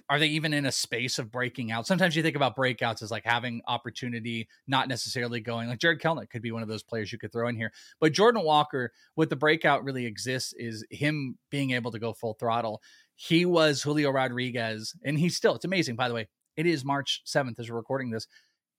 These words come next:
He is what Julio Rodriguez was in early February of last year,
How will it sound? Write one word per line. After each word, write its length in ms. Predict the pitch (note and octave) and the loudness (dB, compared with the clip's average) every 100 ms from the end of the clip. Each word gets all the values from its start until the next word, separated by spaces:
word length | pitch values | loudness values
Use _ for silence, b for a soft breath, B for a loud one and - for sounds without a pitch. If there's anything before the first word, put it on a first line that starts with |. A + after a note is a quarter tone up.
| - | -8
He 300 | - G3+ A3+ | 0 4 6
is 140 | D#3+ | 6
what 140 | D#3 | 4
Julio 280 | C3 D#3+ D#3+ | 4 6 6
Rodriguez 640 | C#3+ C3 B2+ C3 B2+ A#2 G#2+ | 6 4 2 0 0 -2 -2
was 460 | A#2+ A#2+ A2+ A2 - | 0 0 0 -4 -6
in 140 | B2 A#2 | -6 -4
early 240 | C3+ C3+ | -2 -2
February 440 | A#2+ C#3 B2+ A#2 G#2+ | 2 2 2 0 -2
of 100 | G#2 | -2
last 400 | A#2+ C#3+ D3 - | 0 0 -2 -4
year, 260 | G#2+ G#2 | -4 -4